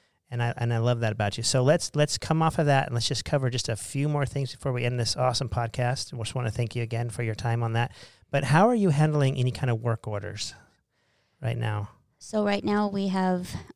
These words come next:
Speaker 2: um, uh, basically emergency work orders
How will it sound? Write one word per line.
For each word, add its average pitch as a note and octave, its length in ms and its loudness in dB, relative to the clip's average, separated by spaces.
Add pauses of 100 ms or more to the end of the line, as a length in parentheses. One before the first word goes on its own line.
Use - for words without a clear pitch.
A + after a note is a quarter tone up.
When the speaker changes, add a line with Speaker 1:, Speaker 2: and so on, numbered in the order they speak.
(100)
Speaker 2:
um, F3+ 480 -2 (1120)
uh, F3+ 120 -8 (120)
basically F#3 460 -2
emergency F3+ 560 -2
work F3+ 300 -2
orders F3+ 540 -2